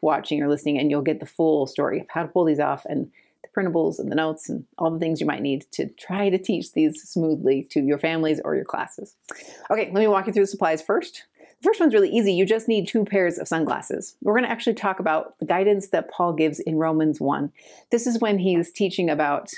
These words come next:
he, he basically gives guidance to the saints saying, "Here's the way, and here's all the other ways,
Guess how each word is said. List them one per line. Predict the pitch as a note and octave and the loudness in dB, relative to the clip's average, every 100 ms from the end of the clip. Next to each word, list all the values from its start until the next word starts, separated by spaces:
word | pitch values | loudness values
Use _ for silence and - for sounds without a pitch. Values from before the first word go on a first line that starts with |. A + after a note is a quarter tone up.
| - _ _ _ G#3+ | -16 _ _ _ -2
he, | G3+ | 0
he | F#3+ G3 | 2 4
basically | G3 G3+ G3 | 4 4 2
gives | F#3 D#3 | 0 0
guidance | F3 F#3+ F3+ | 0 0 0
to | E3+ | -4
the | |
saints | D#3+ D#3+ D#3 D#3 | 0 -2 0 0
saying, | D3+ | -2
"Here's | C#3+ F#3+ G3 F#3 | 0 0 0 2
the | E3 | 2
way, | D3+ C#3+ C#3 - _ _ _ E3 | 4 2 0 -4 _ _ _ -2
and | D#3 | 0
here's | F3+ E3 - | 2 0 0
all | D3+ D#3+ | 0 2
the | D#3 | 2
other | C#3+ C#2 | 2 0
ways, | - - - - | 0 -2 -6 -10